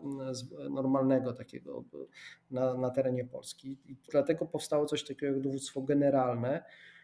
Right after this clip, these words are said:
która, e, które tym się zajmowało. Natomiast dowództwo operacyjne, e,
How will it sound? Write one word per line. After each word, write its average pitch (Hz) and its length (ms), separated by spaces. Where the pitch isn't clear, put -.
która, 147 600
e, 160 120
które 151 360
tym 151 200
się 143 160
zajmowało. 135 540
Natomiast 123 380
dowództwo 135 440
operacyjne, 139 1040
e, 147 160